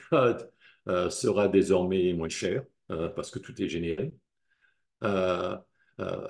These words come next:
une partie qui va être très importante, c'est cette, euh, modification du rapport entre le code lu par rapport au code écrit,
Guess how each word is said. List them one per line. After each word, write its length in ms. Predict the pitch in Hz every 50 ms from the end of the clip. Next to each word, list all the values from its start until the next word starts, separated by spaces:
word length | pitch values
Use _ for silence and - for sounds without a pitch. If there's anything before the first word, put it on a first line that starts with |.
| - -
une 200 | 151 151 131 -
partie 420 | 160 123 - - 170 156 143 -
qui 140 | - - 110
va 80 | 107
être 100 | 107 101
très 280 | - - 147 139 117 113
importante, 640 | 113 98 - 117 101 - - - 120 117 117 113 98
c'est 180 | - - 107
cette, 420 | 95 - - 101 95 - - - -
euh, 260 | 98 87 87 85 85
modification 840 | 82 87 98 110 110 131 127 - 131 - - 131 - - - 123 110
du 180 | 104 85 90
rapport 760 | 95 92 95 95 - - 120 104 95 95 98 95 - - - _ _ _ _ _ _ _ _ _ _ -
entre 540 | 101 95 98 98 95 95 95 - - 101 90
le 100 | 90 90
code 540 | - - - - 101 92 90 87 78 71 -
lu 520 | - 85 92 107 127 156 151 120 - - - _ _ _ _ _ _ _ _ _ _ _ _ _
par 140 | 120 104
rapport 360 | 95 92 92 - 117 104 92 87
au 140 | 90 85
code 320 | - - - 95 - - - -
écrit, 540 | 98 98 - - - 135 127 117 101 -